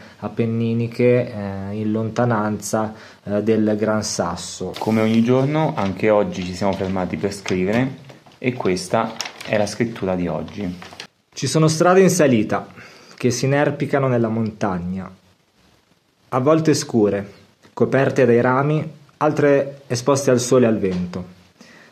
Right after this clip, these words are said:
Speaker 1: Il respiro si accorda col passo, lo sguardo è per i sassi che riempiono la via,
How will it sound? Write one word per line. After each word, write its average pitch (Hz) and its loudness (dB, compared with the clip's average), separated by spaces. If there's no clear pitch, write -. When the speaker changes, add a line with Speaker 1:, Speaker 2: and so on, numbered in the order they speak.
Speaker 1:
Il 131 2
respiro 175 4
si 170 2
accorda 123 2
col 110 2
passo, 87 -8
lo 117 0
sguardo 143 2
è - -10
per 113 0
i 113 0
sassi 87 -8
che 110 -4
riempiono 123 0
la 107 2
via, 87 -4